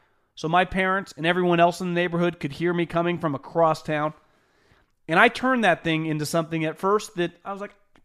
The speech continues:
"I want something better," to essentially my dream ride at the time because I had a car at sixteen. You can't, hard to complain. One of my favorite parts about car culture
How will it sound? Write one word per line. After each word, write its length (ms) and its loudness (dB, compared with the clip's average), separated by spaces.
"I 80 2
want 200 4
something 200 2
better," 280 4
to 280 2
essentially 400 2
my 140 6
dream 380 2
ride 180 8
at 60 0
the 60 -10
time 260 -2
because 180 -2
I 60 6
had 100 8
a 40 0
car 240 6
at 80 -10
sixteen. 380 -6
You 60 -12
can't, 220 -4
hard 180 2
to 60 -4
complain. 360 -8
One 160 0
of 40 -2
my 100 6
favorite 420 0
parts 320 2
about 280 2
car 240 2
culture 420 -2